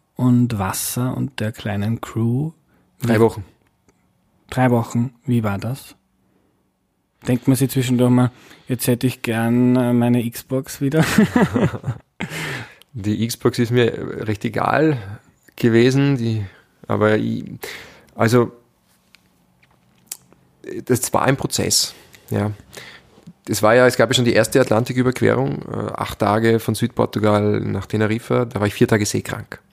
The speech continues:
Speaker 1: Mhm.
Speaker 2: Ich hab diese Überfahrt völlig unterschätzt, weil ich hab mir gedacht, die große Überfahrt wird die Atlantiküberquerung sein, das wird heftig werden. Die erste, die ersten acht Tage war das eher so, ich hab's unterschätzt einfach.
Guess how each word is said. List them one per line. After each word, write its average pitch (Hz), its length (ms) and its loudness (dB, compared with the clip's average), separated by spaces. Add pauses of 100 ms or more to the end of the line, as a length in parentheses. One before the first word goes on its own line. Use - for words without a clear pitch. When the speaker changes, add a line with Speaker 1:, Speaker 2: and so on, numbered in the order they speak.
(160)
Speaker 1:
Mhm. 107 440 0 (300)
Speaker 2:
Ich 107 120 -2
hab 113 100 -4
diese 127 180 2
Überfahrt 123 340 4
völlig 107 280 0
unterschätzt, 107 520 -4
weil 104 80 -2
ich 101 60 -2
hab 104 60 -2
mir 104 80 -4
gedacht, 101 320 -4
die 104 80 -16
große 120 400 4
Überfahrt 107 420 0
wird 107 180 -4
die 101 80 -2
Atlantiküberquerung 104 800 -4
sein, 101 260 -6
das 90 240 -8
wird 101 140 -8
heftig - 340 -18
werden. - 140 -20 (840)
Die - 100 -12
erste, 113 680 4
die 82 100 -6
ersten - 260 -4
acht - 240 -4
Tage 101 540 0 (520)
war 95 220 -8
das 104 200 -10
eher 104 320 -4
so, 104 240 0
ich 104 80 -2
hab's - 140 -4
unterschätzt - 500 -6
einfach. - 340 -10